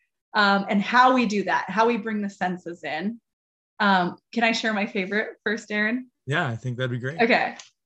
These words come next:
Speaker 1: So my, my ultimate favorite, um, thing to do or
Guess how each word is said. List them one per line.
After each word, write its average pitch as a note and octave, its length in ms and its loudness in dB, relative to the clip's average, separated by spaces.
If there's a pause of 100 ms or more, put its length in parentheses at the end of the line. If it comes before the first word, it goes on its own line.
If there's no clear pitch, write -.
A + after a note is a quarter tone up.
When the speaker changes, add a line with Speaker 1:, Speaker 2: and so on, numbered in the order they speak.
(180)
Speaker 1:
So B3+ 420 6
my, B3+ 320 2
my B3+ 200 6
ultimate C#4 600 2
favorite, G#3+ 600 2 (320)
um, F#3 520 0 (560)
thing B3 300 4
to A#3 160 -2
do G3+ 600 -2 (180)
or G3 360 2